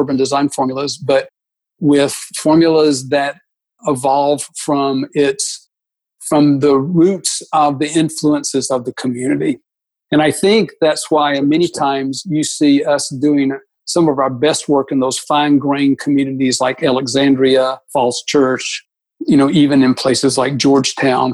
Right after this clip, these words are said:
Speaker 1: where the grain of the architecture is much finer.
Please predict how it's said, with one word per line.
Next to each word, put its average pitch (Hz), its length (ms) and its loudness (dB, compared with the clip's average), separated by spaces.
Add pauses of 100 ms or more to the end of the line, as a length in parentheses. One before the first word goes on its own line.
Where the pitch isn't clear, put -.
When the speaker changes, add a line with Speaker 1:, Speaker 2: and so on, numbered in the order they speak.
Speaker 1:
where 135 240 4
the 127 120 2
grain 143 640 4
of 131 100 -4
the 139 100 -4
architecture 135 760 -4
is 127 220 -4
much 139 320 -6
finer. 135 460 -2